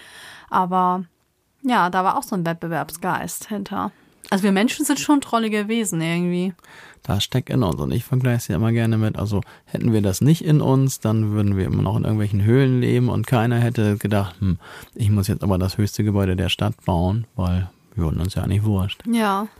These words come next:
Speaker 2: Aber wenn dann immer einer das höhere Gebäude noch bauen will, dann haben wir auf einmal ein paar Wolkenkratzer und tausend andere Dinge auch. Also das ist schon, glaube ich, auch Teil dessen,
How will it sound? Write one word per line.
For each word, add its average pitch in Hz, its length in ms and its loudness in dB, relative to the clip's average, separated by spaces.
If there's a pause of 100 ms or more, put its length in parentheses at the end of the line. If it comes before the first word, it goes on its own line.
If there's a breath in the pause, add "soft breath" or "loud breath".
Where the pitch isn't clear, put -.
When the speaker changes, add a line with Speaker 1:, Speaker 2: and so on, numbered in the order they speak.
Speaker 2:
Aber 113 220 0
wenn 101 120 0
dann 92 160 2
immer 113 240 2
einer 98 180 0
das 98 240 -2
höhere 131 260 2
Gebäude 131 320 0
noch 127 180 0
bauen 117 320 0
will, 127 180 2 (480 loud breath)
dann - 260 -2
haben 101 160 2
wir 85 80 2
auf - 80 -4
einmal 113 200 0
ein 135 40 0
paar 127 160 -2
Wolkenkratzer - 840 -2
und 147 300 -2 (460 soft breath)
tausend 131 320 2
andere 117 500 2
Dinge 117 420 0
auch. 123 360 0
Also 107 340 0 (640 loud breath)
das - 160 -6
ist 101 160 -2
schon, 127 280 2
glaube 123 280 2
ich, - 240 -4
auch 110 240 -2 (160)
Teil 117 320 0
dessen, 110 500 -2